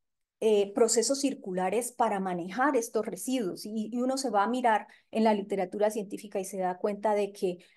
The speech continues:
eh, se está tratando de hacer, por ejemplo, biomonómeros, biocombustibles, bioaceites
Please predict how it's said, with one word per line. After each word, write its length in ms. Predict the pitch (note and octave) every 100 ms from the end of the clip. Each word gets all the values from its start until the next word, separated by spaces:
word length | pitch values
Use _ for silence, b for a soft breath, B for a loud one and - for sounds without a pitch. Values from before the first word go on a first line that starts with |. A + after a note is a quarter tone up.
| b -
eh, 400 | G3 F#3+ F3+ -
se 160 | - G3+
está 220 | G3+ G3+
tratando 420 | A3+ A3 G#3 G#3
de 100 | G3+
hacer, 360 | F#3 - G3+ -
por 100 | G3+
ejemplo, 600 | G3 G3 G3 G3 G3+ G3+
biomonómeros, 920 | G3 F3+ F3+ F3+ G3 G3 G3 G3 G3
biocombustibles, 920 | G3 F#3+ F#3 - - G#3 G3+ G3+ G3+
bioaceites 800 | F#3 F3 D#3 - G#3+ G#3 G#3+ G#3